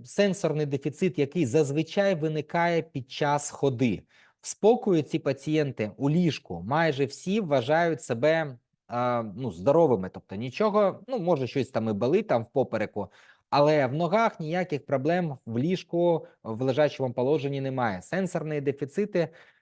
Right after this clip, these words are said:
наростають і, е, під час ходи. М'язева слабкість, ну, знов-таки, тому що навантаження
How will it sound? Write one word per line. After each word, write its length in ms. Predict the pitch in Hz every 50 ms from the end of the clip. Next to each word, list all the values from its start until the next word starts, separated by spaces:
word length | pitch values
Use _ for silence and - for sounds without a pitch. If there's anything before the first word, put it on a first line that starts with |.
| _ _ -
наростають 880 | 123 139 139 143 139 139 - - 170 175 185 185 185 185 180 - - _ _ _ _ _ _ _ _ -
і, 280 | 151 151 143 135 135 123 - -
е, 160 | 123 131 127
під 240 | - - 135 117 -
час 360 | - - 147 151 160 156 -
ходи. 480 | - - 156 147 123 127 120 92 82 - _ _ _ _ _ _ _ -
М'язева 500 | 120 135 147 143 147 202 220 208 208 196
слабкість, 720 | - - 202 202 202 196 196 - 202 190 170 - - - 185
ну, 180 | 208 240 247 190
знов-таки, 480 | 135 156 170 160 - 143 120 - 127
тому 260 | - 131 117 131 147
що 460 | 131 - - 135 123 123 120 113 101 98 -
навантаження 1080 | 98 110 104 110 131 139 139 139 135 127 - 156 151 120 127 127 127 127 127 120 113